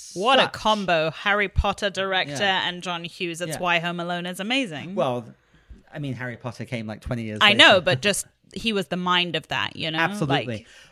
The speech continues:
Speaker 2: But it makes sense, doesn't it? Because it, it feels like a John Hughes movie. And
Speaker 1: Absolutely.
Speaker 2: Macaulay Culkin made him an international star.
Speaker 1: Again, super funny, but very touching at times.
Speaker 2: Oh, yeah.
Speaker 1: That whole story with the, uh, older man with the shovel and,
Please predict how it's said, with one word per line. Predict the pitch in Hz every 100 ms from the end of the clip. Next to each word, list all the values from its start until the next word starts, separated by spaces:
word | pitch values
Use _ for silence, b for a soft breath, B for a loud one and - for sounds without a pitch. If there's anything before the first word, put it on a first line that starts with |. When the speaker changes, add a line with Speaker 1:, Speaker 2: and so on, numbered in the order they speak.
| B
Speaker 2:
But | 175
it | 180
makes | 170 143 -
sense, | 254 190
doesn't | 202 196 156
it? | -
Because | 139 156 139
it, | - -
it | 127
feels | 165 151 131
like | 127 131
a | 113 113
John | 123 107
Hughes | 117 110
movie. | 107 101 104
And | 143 147
Speaker 1:
Absolutely. | 214 - - 170 147 139 143
Speaker 2:
Macaulay | 113 147 139 131
Culkin | 185 190 - 104 98
made | 113 120
him | 120 113
an | 113 _
international | 143 127 - 113 104 - 113 101
star. | - 127 104 104 - _
Speaker 1:
Again, | 226 196 247 180 139 -
super | - - 220 226 247
funny, | 214 196 175 190 240
but | - 170
very | - 175 156 202
touching | - 277 - 277 180
at | -
times. | - 120 190
Speaker 2:
Oh, | 170
yeah. | 170 147
Speaker 1:
That | 170 -
whole | 190 180
story | - 190 185 190 190
with | 185 180 -
the, | 185 175 170 - -
uh, | 180 175 165
older | 180 190 185
man | 180 185 226 196 170
with | 165
the | 160
shovel | - 214 233 208 160 131
and, | 131 151 151 151 -